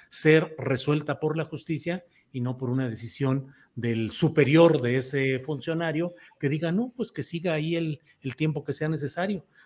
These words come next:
Yo creo que es insostenible y bueno, pues ya sabes que eso no es muy apreciado en el ámbito donde hay un rechazo muy generalizado, digo, un, un apoyo muy generalizado a las políticas, eh, del gobierno actual,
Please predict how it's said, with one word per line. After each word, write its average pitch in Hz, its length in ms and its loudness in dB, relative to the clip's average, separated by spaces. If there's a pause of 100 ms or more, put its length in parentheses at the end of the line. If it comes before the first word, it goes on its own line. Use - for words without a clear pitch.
(140)
Yo 135 120 -2
creo 175 260 -2
que 147 200 0
es 147 240 -2
insostenible 196 1120 0
y 135 120 -6
bueno, 139 460 -2 (240)
pues 147 120 8
ya 170 100 10
sabes 160 280 6
que 160 100 6
eso 147 200 4
no 139 400 4 (240)
es 139 380 2
muy 131 440 2
apreciado 156 920 6 (260)
en 135 140 4
el 135 160 6
ámbito 143 380 6
donde 123 280 4
hay 131 300 4 (280)
un 131 340 4
rechazo 120 560 0
muy 120 260 2
generalizado, 120 840 -2
digo, 143 220 0
un, 160 180 0
un 151 140 -2
apoyo 143 340 -4
muy 139 140 -8
generalizado 143 640 -8 (280)
a 135 80 -4
las 131 140 0
políticas, 135 840 -2
eh, 127 320 -2 (440)
del 135 200 4
gobierno 143 400 4
actual, 202 400 2